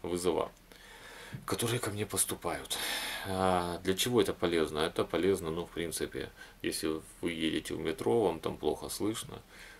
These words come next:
любой вызов у вас будет записан. Вот, а,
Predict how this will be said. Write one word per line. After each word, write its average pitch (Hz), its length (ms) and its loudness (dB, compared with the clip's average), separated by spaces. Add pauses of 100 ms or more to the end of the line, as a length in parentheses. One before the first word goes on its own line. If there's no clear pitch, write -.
(140)
любой 85 320 2
вызов 101 260 2
у 80 140 4
вас 87 180 2
будет 80 320 -2
записан. 82 480 -2 (720)
Вот, - 360 -6
а, 90 520 2